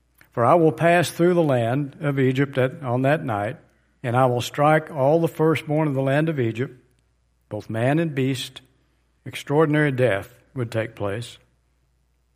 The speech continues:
And against all the gods of Egypt I will execute judgment."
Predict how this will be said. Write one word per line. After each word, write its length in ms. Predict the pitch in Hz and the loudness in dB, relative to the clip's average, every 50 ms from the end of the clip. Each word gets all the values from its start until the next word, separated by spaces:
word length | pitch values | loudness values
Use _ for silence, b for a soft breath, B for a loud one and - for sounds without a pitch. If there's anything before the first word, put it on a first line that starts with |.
| _ - | _ -2
And 120 | 143 135 | 0 2
against 280 | 139 151 156 127 - - | 4 4 2 2 2 2
all 240 | 151 175 208 208 196 | 4 4 4 4 2
the 80 | 196 | 0
gods 360 | 165 175 175 175 175 170 143 | 2 2 4 4 4 4 2
of 140 | 156 143 139 | 0 0 2
Egypt 380 | 156 156 151 135 151 147 151 - | 2 2 4 2 0 -2 -2 -2
I 120 | 135 131 | -2 0
will 180 | 135 127 127 131 | 0 0 0 -2
execute 440 | 131 127 - - - - 135 131 127 | -2 -4 -8 -10 -6 -4 -4 -4 -2
judgment." 520 | 110 117 120 117 104 92 110 113 123 - | 0 2 2 2 2 -2 -6 -12 -14 -14